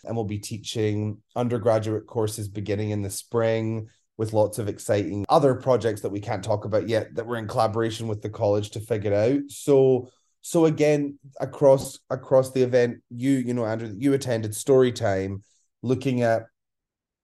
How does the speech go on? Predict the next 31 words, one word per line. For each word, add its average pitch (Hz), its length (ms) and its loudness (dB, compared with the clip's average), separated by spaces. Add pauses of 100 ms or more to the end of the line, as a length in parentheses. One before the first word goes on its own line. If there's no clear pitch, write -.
(320)
teaching 135 480 -4
documentary, 113 1300 0 (180)
source-based 127 920 0
theater, 107 720 0 (300)
and 135 280 0
then 135 280 2
creating 131 420 0
these 117 260 -6
plays 139 540 2
that 120 120 0
are 117 100 0
source-based. 110 720 -2
It's, 131 200 -4 (200)
we 147 140 0
hope, 147 300 2
a 127 60 2
through 127 320 -2
line, 110 340 2
and 113 100 -8
the 107 40 -10
through 123 280 -2
line 117 260 2
is 107 380 -4 (520)
telling 117 460 2
and 110 180 -4
finding 113 400 -2
new 107 160 -2
stories. 87 580 -2
So 127 120 -2
whether 117 320 4
that's 107 420 0